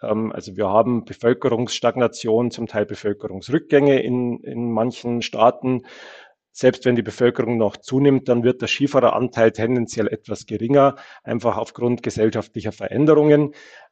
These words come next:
Im besten Fall haben wir eine Stagnation bei den Skifahrerzahlen, äh, was unsere Hauptherkunftsmärkte betrifft. Und deswegen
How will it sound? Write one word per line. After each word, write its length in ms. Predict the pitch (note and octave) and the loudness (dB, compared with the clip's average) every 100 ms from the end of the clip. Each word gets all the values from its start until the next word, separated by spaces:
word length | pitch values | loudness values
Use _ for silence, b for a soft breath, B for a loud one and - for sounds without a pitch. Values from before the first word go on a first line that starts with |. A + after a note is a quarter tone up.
| - | -8
Im 120 | B2 | -2
besten 400 | B2 C#3 - D3+ | 2 2 2 -4
Fall 380 | - A2 C3+ A#2 | 2 4 4 4
haben 260 | B2 B2+ | 2 2
wir 120 | A#2+ A#2 | 2 0
eine 160 | A#2 | -2
Stagnation 640 | - A2+ A#2 G#2+ A#2 C3 C3 | -4 -4 -4 -4 0 2 2
bei 80 | |
den 120 | G#2 G2+ | 0 -2
Skifahrerzahlen, 960 | - A2 A2 G#2+ - G#2+ G2+ A#2+ B2+ | -8 -6 -2 -2 -2 0 2 2 0
äh, 60 | B2+ | -4
was 380 | A2+ G#2+ G2+ - | -6 -8 -8 -12
unsere 260 | A2 G#2+ | -10 -8
Hauptherkunftsmärkte 1000 | F#2+ A2+ - A#2 - A#2 - A2+ A2+ - A2 | -4 -6 -4 -6 -6 -12 -10 -6 -6 -6 -12
betrifft. 420 | - A2+ B2+ - | -8 -6 -6 -8
Und 140 | - | -8
deswegen 720 | A2+ - B2+ A#2+ B2 A#2+ - | -6 -4 -2 0 -2 -4 -10